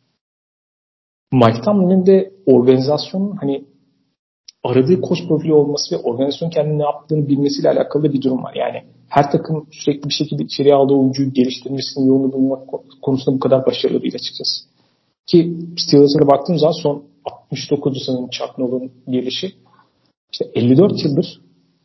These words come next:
toplamda üç tane head coach'a sahip olmuş bir takımdan bahsediyoruz ki Mike Tomlin de hala görecek genç olduğunu varsayarsak muhtemelen yetmiş yıl falan üç tane koçla devam edecek bu takım.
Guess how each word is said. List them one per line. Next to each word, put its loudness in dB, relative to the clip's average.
toplamda 4
üç -4
tane 2
head 2
coach'a -6
sahip 0
olmuş -4
bir -16
takımdan -2
bahsediyoruz -4
ki -4
Mike 2
Tomlin 0
de 6
hala 6
görecek 0
genç -2
olduğunu -4
varsayarsak -4
muhtemelen 0
yetmiş 0
yıl -8
falan -4
üç -18
tane -8
koçla -4
devam -6
edecek -20
bu -20
takım. -20